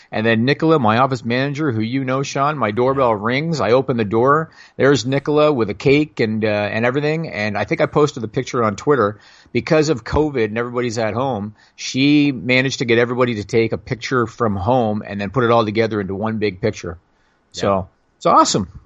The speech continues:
Speaker 1: That was good.
Speaker 2: Mine was the best. Uh, Evan Wright says, "Jeremy's interview with Ricky Starks ruled." Also, whenever you get to it. Thoughts on A E W this week? Feel like they've big, got a bigger sense of urgency right now. I, I mean, I feel like they've ha-,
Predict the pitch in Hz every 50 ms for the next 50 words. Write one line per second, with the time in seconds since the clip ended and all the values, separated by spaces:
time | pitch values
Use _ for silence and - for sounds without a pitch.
0 | _ _ - 208 247 233 - 208 277 302 220 - - 113 120 120 127 123 117 117
1 | 95 107 95 87 104 95 98 95 - - _ 101 104 104 101 104 - 156 156 147
2 | 135 135 139 135 131 - - 131 110 - - 151 180 202 208 214 208 196 196 185
3 | 151 147 165 190 196 196 165 170 202 190 160 127 151 202 196 196 180 - - 214
4 | 185 190 190 - - 139 123 147 214 240 202 156 143 143 143 135 - _ _ _
5 | _ _ _ _ _ _ - 127 127 - - 143 131 120 123 127 131 139 123 131
6 | 117 113 110 98 127 147 - - - - 120 110 107 104 - _ _ _ _ _
7 | _ - - 180 190 233 247 - - 202 180 170 156 180 202 196 220 202 165 185
8 | - 208 233 185 147 127 131 123 - - 123 123 120 117 113 _ _ _ _ _
9 | _ _ _ _ 196 208 240 247 214 151 - 170 143 120 147 160 147 147 135 131
10 | 156 160 156 131 160 165 165 156 - 170 156 139 143 120 127 139 156 147 139 127
11 | 117 - 120 104 101 101 101 90 98 92 87 85 85 - - 98 127 117 - -
12 | 95 131 135 123 117 95 82 117 156 175 - - - 156 143 131 123 120 113 -
13 | 123 107 92 - - - -